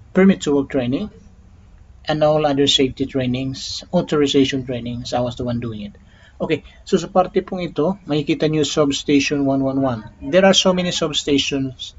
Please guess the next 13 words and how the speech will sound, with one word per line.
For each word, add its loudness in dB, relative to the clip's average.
that -4
are 6
located 2
within -2
a -2
refinery -6
because 0
that 4
is -2
the -4
building 0
that -2
contains 0